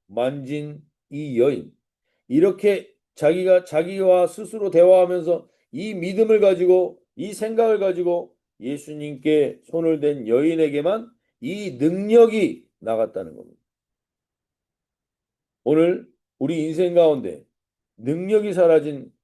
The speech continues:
가장 근본적인 이유는 주님에 대한 믿음, 주님에 대한 생각, 그것에 의해서 <clears throat> 우리는 믿음의 능력을 경험할 수도 있고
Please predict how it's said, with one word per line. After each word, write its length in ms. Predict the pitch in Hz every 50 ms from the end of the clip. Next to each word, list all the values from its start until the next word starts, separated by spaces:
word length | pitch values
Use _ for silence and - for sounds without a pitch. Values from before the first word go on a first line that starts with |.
| _ _ _ _
가장 380 | - 135 147 165 185 185 175 -
근본적인 600 | - 165 170 175 180 180 165 165 165 165 160 147
이유는 480 | 160 185 208 220 202 151 - - - _ _ _ _ _ _ _ _ _ _ _ _ _ _ _ _ _ _ _ _ _ _ _ _ _ _ _ _ _ _ _
주님에 420 | _ - 135 139 147 156 151 156 143
대한 380 | 135 147 170 202 233 247 _ _ _ _ _ _ _ _ _ _ _ _ _ _ _ _ _ _ _ _ _
믿음, 420 | - 123 156 160 123 107 - - _ _ _ _ _ _ _ _ _ _ _ _ _ _ _
주님에 400 | _ - 139 160 175 175 180 175
대한 380 | 175 185 180 170 165 - _ _ _
생각, 640 | _ _ - - 233 254 240 - - - _ _ _ _ _ _ _ _ _ _ _ _ _ _ _ _ _ _ _ _ _ _ _ _ _ _
그것에 340 | _ - 131 139 139 131 143
의해서 560 | 135 123 123 127 131 123 160 165 123 78 _ _ _ _ _ _ _ _ _ _ _ _ _ _ _ _ _ _ -
<clears throat> 280 | 233 233 226 208 185
우리는 500 | 160 151 156 160 170 160 110 87 - _ _ _ _ _ _ _ _ _ _ _ _ _ _ _ _ _
믿음의 560 | - 120 131 151 156 156 160 143 131 - _ _
능력을 800 | 113 131 151 175 180 190 202 190 180 175 156 123 120 - - _
경험할 420 | _ - 117 127 131 131 131 123 120
수도 200 | 123 - 104 101
있고 360 | 92 - - 156 214 262 _